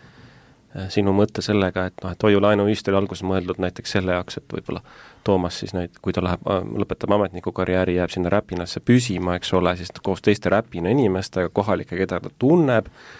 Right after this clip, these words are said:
teeb sellise ühistu, kes hakkab siis vast-, vat-, vastu võtma hoiuseid ja, ja laene välja andma, inimesed tunnevad teineteist, on sihuke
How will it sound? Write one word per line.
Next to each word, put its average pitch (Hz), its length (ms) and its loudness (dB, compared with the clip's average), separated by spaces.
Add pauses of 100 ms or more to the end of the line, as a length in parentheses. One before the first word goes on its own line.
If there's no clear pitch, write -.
(240)
teeb 110 240 2
sellise 92 320 0
ühistu, 143 480 4
kes - 160 -4
hakkab - 240 -4
siis - 160 -8 (160)
vast-, 92 320 -2
vat-, 101 240 -2
vastu 101 320 -2
võtma 90 240 -4
hoiuseid 139 720 2
ja, 101 140 2 (380)
ja 101 100 2
laene 113 340 4
välja 120 400 4
andma, 110 160 0
inimesed 95 400 0
tunnevad 113 480 4
teineteist, 95 640 0
on 95 160 0
sihuke 92 320 0